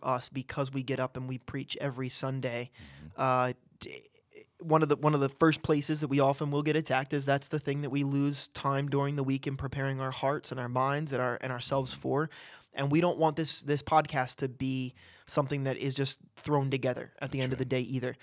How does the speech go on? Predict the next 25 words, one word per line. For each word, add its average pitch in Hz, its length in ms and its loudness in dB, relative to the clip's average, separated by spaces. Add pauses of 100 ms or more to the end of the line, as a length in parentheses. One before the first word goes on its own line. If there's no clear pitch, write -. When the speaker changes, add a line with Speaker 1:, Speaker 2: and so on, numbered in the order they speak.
Speaker 2:
That's - 180 -12
right. 143 100 -8
Speaker 1:
And 131 120 -4
so 139 80 0
we 135 120 0
want 139 300 4
to 147 100 -4
be 131 140 -2
taking 131 400 -6
to 135 140 0
heart, 131 420 0
uh, 127 160 -4
the 131 80 -6
challenges, 143 760 2
and 127 140 -6
we 131 100 -4
want 131 320 0
to 147 80 -4
be 131 160 -2
able 127 180 -4
to 135 100 -8
be 127 80 -4
meditating 131 640 -2
on 127 220 -4
the 123 160 -6